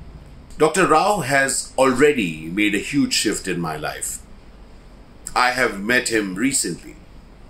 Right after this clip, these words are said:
and the value addition that he has made not just to my life but to people around me is simply astounding. I see in him a mix of science and ancient wisdom,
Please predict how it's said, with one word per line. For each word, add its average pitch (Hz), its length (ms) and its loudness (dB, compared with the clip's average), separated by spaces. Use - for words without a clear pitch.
and 117 200 0
the 113 60 4
value 143 420 4
addition 127 420 0
that 113 200 2
he 107 300 -8
has 104 200 -2
made 120 320 2
not 120 180 2
just 120 200 0
to 113 60 0
my 120 280 2
life 131 320 0
but 104 140 -2
to - 60 -12
people 104 300 -4
around 101 380 0
me 127 280 -6
is 107 240 -2
simply 107 460 -2
astounding. 82 560 -4
I 143 100 2
see 233 300 0
in 175 80 2
him 160 340 2
a 120 80 -2
mix 131 320 0
of - 80 -4
science - 960 -2
and 120 360 -2
ancient 110 500 -2
wisdom, 85 400 -4